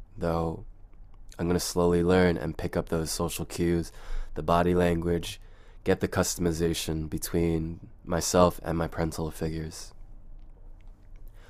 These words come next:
Now, the moments between the call and the response is what plays a crucial role later as we become adults in our own critical thinking, analysis, and everyday decisions,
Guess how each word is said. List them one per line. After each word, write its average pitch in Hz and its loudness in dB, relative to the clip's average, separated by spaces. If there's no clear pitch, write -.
Now, 98 10
the 98 10
moments 117 12
between 113 6
the 110 8
call 110 8
and 92 4
the 92 6
response 90 4
is 90 -2
what 90 2
plays 95 4
a 92 0
crucial 98 0
role 90 6
later 87 6
as 87 2
we 92 4
become 87 4
adults 85 4
in 87 0
our 87 4
own 92 6
critical 92 2
thinking, 104 4
analysis, 90 6
and 87 -4
everyday 98 6
decisions, 85 0